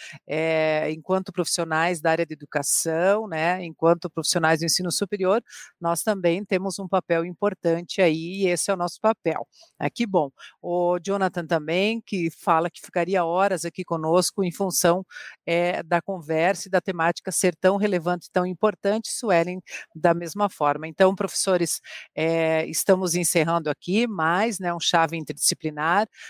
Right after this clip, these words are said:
Gostaria de agradecer muito, então, professora Larissa, professor Otacílio, né, com certeza vocês estarão em outros momentos conosco, justamente para que a gente, é, siga nesse debate,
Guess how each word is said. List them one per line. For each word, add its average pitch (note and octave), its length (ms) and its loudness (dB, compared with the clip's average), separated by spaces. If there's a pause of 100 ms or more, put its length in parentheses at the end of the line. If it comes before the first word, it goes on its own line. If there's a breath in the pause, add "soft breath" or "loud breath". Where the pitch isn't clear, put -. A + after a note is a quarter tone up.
(140 loud breath)
Gostaria F3 400 0
de F3+ 80 -4
agradecer F3 460 0
muito, G3+ 320 -2
então, E3+ 260 2
professora E3 300 -2
Larissa, E3 580 0
professor - 280 -2
Otacílio, F3 800 0 (320 loud breath)
né, F3 220 0
com G#3 220 0
certeza F#3 640 0
vocês E3 340 -2
estarão F3 540 -2
em E3+ 100 -10
outros G3 340 0
momentos E3+ 400 0
conosco, G#3 540 0 (340 loud breath)
justamente G3+ 640 0
para G3 160 0
que - 120 0
a G3 80 4
gente, F#3 520 0 (320 loud breath)
é, F3+ 240 4
siga G#3+ 400 -2
nesse F#3 280 -2
debate, E3+ 760 -2